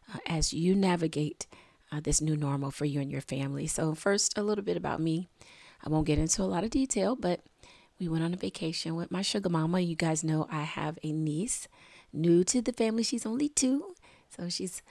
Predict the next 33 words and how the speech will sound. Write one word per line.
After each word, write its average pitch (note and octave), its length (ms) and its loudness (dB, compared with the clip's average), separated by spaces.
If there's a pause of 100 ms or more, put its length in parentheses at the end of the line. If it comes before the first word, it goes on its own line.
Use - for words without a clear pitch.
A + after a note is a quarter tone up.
(280)
uh, D3+ 160 -6
two F3 140 -2
years G#3+ 260 -2
old. F#3 220 -2
So F#3+ 100 -4
she's F#3 420 -2
our E3+ 220 -2
baby G3 720 2
girl. G#3+ 340 2 (1040)
And D#3 300 0
we D#3+ 260 -4
took - 220 -6
her F#3+ 40 -4
on G#3 60 -4
a A3 60 -8
trip. - 280 -10 (840)
And E3+ 180 -2
on D#3+ 140 -2
the D3 140 -4
last D#3+ 420 -2
night, D3 300 -4
y'all, E3 380 -4 (680)
y'all D3+ 160 -6
girl D3 240 -6
fell. G#3 480 -4 (220)
I, F3+ 120 -4
I'm F3+ 80 -2
not F3 140 0
even E3+ 140 0
gonna E3 160 -2
get E3 160 -2
into D3+ 420 -2 (420)
specifics. - 800 -4